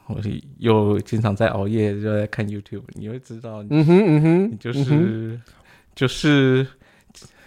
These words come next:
Speaker 2: 假装自己有见骨了。
Speaker 1: <laughs> 就是不知节制，就是不想睡觉嘛。然后但是，但是看到是第一步啦，那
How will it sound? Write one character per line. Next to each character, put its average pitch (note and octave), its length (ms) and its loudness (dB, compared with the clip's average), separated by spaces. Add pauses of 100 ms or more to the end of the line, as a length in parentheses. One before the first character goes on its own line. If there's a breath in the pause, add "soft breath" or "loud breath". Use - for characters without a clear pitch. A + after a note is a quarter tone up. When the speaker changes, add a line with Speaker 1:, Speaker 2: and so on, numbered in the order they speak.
(120)
Speaker 2:
假 G2+ 140 -2
装 A2+ 180 2
自 A#2+ 120 -2
己 G#2+ 40 2
有 F2+ 80 2
见 F#2+ 240 0
骨 - 220 -2
了。 D#4 80 4 (520)
Speaker 1:
<laughs> - 520 -14
就 A3 120 -6
是 - 160 -4
不 D3+ 160 2
知 C#3 220 -2
节 A2 240 0
制， C3 120 -2
就 C3 140 -2
是 - 160 -2
不 C3+ 160 0
想 A2+ 240 -2
睡 A#2 220 0
觉 A2+ 320 0
嘛。 - 360 -12
然 A2 160 -4
后 A#2+ 160 0
但 B2 200 0
是， C#3+ 440 -2 (800 loud breath)
但 B2+ 220 2
是 C3 540 0 (640 soft breath)
看 C#3 200 0
到 B2+ 160 6
是 B2 160 -2
第 A2 280 -4
一 A2 40 -4
步 G#2+ 280 -8
啦， - 320 -8
那 A2+ 520 -2